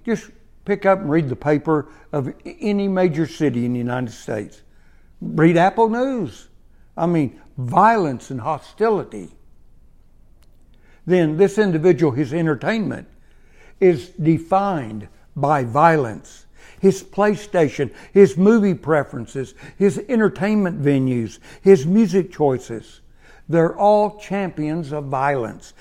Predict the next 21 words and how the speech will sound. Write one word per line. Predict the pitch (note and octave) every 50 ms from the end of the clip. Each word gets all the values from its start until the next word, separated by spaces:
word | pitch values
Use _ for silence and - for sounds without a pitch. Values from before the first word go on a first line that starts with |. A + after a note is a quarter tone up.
| - - -
That's | - D3 E3 F#3 F3+ - - - -
the | - F#3 E3
natural | E3+ E3+ E3 D#3+ D#3+ E3 - E3 D#3+ D#3
man. | D3+ D3+ D3+ C#3+ A#2+ G#2+ F2+ E2 D2 - - - _ - - - - - - _ _ _ - - _ - _ - - _ - - - - - -
In | E3+ D#3+ D3 A#2
verse | E3 F3+ E3+ - -
sixteen, | - F3+ - - - - - G3+ A#3 A3 G3 E3+ E3 E3+ E3 - - - - - -
destruction | D3+ D3+ - - - - - - G#3+ A3+ A3 A3 - - E3 E3 F3+ F#3
and | - - F3 D#3+ D3+ C#3 C#3 D#3+
misery | F#3+ G3 D#3+ A#2+ G#2+ B2+ B2 B2+ B2+ C3 B2+ - - - - - - -
are | D#3+ D3+ D3 D3+ - -
in | - F#3 F3 F3 F3 D3
his | - F3 E3 D#3+ - -
paths. | - - - - D#3+ C3 G#2 - - - - A#2 - - - - - - _ - - - - - - - _ - - - - - - - - - -
So | - - G3 F#3+ E3 C3 - - - - - - D3
destruction | - - - - - F3 E3 D#3+ E3 - E3 C#3+ C3+
and | B2+ A#2
chaos | - - G#3 A#3 A3+ E3+ C3 C#3 E3 E3+ - - - - - _ _ _
follows | _ - D#3 C#3+ C3 B2 A#2+ A#2+ A2 G#2 C#3
every | C#3 B2+ C#3+ D3
decision. | C#3+ D3 C3 - - D#3 C3 A2 A2+ A#2 G2+ F#2+ -